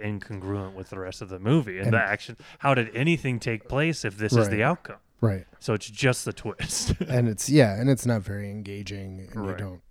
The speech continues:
Speaker 2: care. <laughs>
Speaker 1: Where in the twi-, the twist in Midsummer is, like, it's only a twist because it's subverting your
Speaker 2: Yeah.
Speaker 1: expectations and that you would assume that she would save him at the end.
Speaker 2: Yeah.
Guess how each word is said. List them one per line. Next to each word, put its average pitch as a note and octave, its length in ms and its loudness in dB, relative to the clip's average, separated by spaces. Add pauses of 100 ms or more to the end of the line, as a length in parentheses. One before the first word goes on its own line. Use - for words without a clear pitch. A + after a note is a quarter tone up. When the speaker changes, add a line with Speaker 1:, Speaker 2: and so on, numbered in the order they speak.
(160)
Speaker 2:
care. F#2 400 -6 (160)
<laughs> - 640 -6
Speaker 1:
Where C3+ 100 4
in D3+ 60 4
the - 80 4
twi-, - 240 4
the C3+ 140 0
twist E3+ 340 -2
in C3+ 120 -2
Midsummer A#2 760 -2
is, G#2 160 -6
like, F#2+ 320 -8 (680)
it's - 300 -8 (540)
only C#3+ 400 2
a A2+ 60 0
twist - 420 -4
because G#2+ 380 -6
it's G#2 160 -12
subverting G2+ 680 -4
your G2 160 -10
Speaker 2:
Yeah. F#2+ 60 -8
Speaker 1:
expectations F#2+ 1000 -6
and G2+ 220 -12
that F#2+ 160 -16 (120)
you G#2 120 -12
would F#2+ 160 -10
assume G#2 600 -6
that F#2 280 -14
she - 200 -12
would F#2 200 -12
save F#2 480 -10
him F2+ 280 -14
at F2 120 -20
the F2+ 180 -16
end. F2 340 -20 (100)
Speaker 2:
Yeah. G#2 140 -4